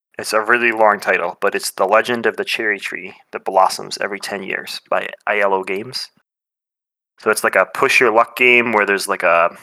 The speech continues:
a bag in the middle of the table that has a bunch of cherry blossoms in it, or blossoming flowers. And you draw so many tokens from the bag at a time.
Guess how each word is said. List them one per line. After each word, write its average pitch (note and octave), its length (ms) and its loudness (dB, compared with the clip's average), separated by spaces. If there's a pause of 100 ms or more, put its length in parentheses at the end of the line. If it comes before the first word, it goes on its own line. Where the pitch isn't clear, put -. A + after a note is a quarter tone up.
(160)
a G#2+ 80 -4
bag G#2+ 300 4
in G#2+ 80 -2
the G#2+ 40 -2
middle A2 180 0
of - 80 -10
the - 80 -12
table G#2+ 360 0
that G2 80 -6
has G#2 160 -8
a G#2 60 -6
bunch G#2 200 -4
of F2+ 80 -14
cherry G2 280 0
blossoms A2 480 0
in A2+ 100 -4
it, A2 160 -10 (680)
or D#2 300 -2 (120)
blossoming F#2+ 460 0
flowers. G2 640 0 (560)
And G#2 200 -2
you G2+ 200 -4
draw G#2+ 400 6
so - 180 0
many G#2+ 260 0
tokens G#2+ 460 0
from G#2+ 120 -8
the G2+ 60 2
bag G#2 280 4
at G2 80 -2
a F2+ 40 -2
time. A2 460 0